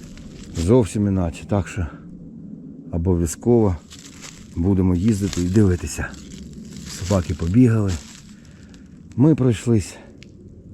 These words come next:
Нехай прокидається грибниця.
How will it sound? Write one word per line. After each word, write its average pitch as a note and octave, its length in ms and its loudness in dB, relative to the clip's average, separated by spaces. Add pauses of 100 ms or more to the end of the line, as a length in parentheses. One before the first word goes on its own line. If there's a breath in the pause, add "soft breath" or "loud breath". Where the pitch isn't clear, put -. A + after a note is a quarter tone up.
(1300)
Нехай G2 540 2 (100)
прокидається F2 680 0
грибниця. G2 580 2